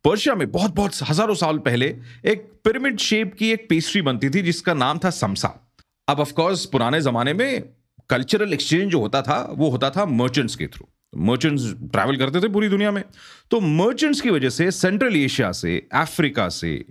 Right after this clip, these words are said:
इंडिया तक आया समोसा और इंडिया के आगे फिर ईस्ट एशिया की तरफ भी निकल गया। तो जहां-जहां समोसा पहुंचा, वहां पे उसके लोकल वर्जन्स बनते गए। Of course, इंडिया में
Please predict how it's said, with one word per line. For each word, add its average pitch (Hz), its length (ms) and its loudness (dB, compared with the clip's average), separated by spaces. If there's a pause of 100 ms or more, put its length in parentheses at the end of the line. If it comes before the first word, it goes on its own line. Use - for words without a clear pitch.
(260)
इंडिया 170 380 2
तक 120 200 -2
आया 87 180 -2
समोसा 123 420 0
और 247 180 2
इंडिया 143 240 0
के 147 120 -2
आगे 131 240 0
फिर 113 260 -2 (480)
ईस्ट 151 200 2
एशिया 151 260 2
की 139 100 -2
तरफ 113 180 0
भी 104 100 0
निकल 87 220 -2
गया। 76 180 -2 (540)
तो 135 360 0 (140)
जहां-जहां 147 600 0
समोसा 131 440 0
पहुंचा, 123 360 0
वहां 104 420 0
पे 110 140 0
उसके 107 260 -2
लोकल 98 340 0
वर्जन्स 101 320 2
बनते 170 320 0
गए। - 160 -4 (500)
Of 139 80 2
course, 226 300 0 (140)
इंडिया 180 360 2
में 180 340 -2